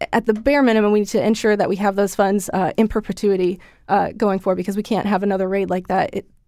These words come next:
the energy efficiency industry supports over thirty thousand jobs in the state. So when we're raiding those funds, uh, that is in direct combat with this i-, idea of the, the Green New Deal. Um, but, uh,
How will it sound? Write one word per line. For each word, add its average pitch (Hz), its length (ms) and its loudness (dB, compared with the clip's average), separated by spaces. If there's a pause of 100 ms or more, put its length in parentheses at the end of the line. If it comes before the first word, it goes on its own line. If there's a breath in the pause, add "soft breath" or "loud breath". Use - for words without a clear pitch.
the 190 240 0
energy 220 240 2
efficiency 220 440 -2
industry 185 400 -2
supports - 440 -6
over 202 160 -2
thirty 202 280 0
thousand 196 380 2
jobs 185 260 -2
in 185 80 -2
the 185 80 -4
state. 175 260 -6
So - 80 -8
when 202 140 2
we're 208 80 4
raiding 220 320 4
those 196 180 2
funds, 202 340 0 (360 loud breath)
uh, 190 160 2
that 202 160 2
is 190 180 -2
in 190 320 0
direct 214 360 0
combat 190 340 -2
with 185 160 -4
this 185 180 -4
i-, - 160 -4
idea 196 340 -2
of 185 120 -6
the, 226 160 -4
the 190 120 -4
Green 190 280 -4
New 180 120 -2
Deal. 180 320 -4 (400 soft breath)
Um, 247 160 4
but, 247 240 2
uh, - 80 -2